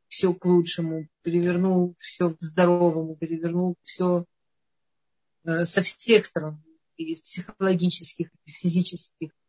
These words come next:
и экономических, только-только в лучшую сторону для, для всех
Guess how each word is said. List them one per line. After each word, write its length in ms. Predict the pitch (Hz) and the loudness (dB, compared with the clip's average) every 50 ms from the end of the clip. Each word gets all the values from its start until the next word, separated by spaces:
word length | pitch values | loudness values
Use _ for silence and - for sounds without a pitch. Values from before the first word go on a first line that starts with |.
| _ _ _ _ _ _ - | _ _ _ _ _ _ 0
и 140 | 175 170 | 2 2
экономических, 920 | 165 165 - 180 190 190 185 190 190 180 - 170 - - - 170 170 165 151 _ _ _ | 2 4 2 4 4 6 6 4 4 2 -2 -4 -8 -10 -8 -8 -8 -8 -10 _ _ _
только-только 720 | - 208 208 196 190 - 175 - - 180 180 175 - 170 | 2 2 4 2 0 -4 -6 -2 0 0 0 0 -2 -6
в 40 | 156 | -6
лучшую 400 | 165 170 175 170 - - 175 170 | -4 -2 -2 -2 -4 -6 -6 -8
сторону 680 | 170 - _ _ _ - 170 165 165 165 170 180 185 - _ _ _ _ _ _ _ _ _ | -8 -10 _ _ _ -2 -2 -2 -2 -2 -4 -6 -6 -8 _ _ _ _ _ _ _ _ _
для, 260 | - 165 165 165 165 151 147 - | -8 -4 -2 -2 -2 -4 -6 -4
для 140 | - 175 175 | 0 0 0
всех 560 | 170 - - - - - - 190 180 170 175 | 0 -2 -8 -8 -4 0 2 2 2 2 0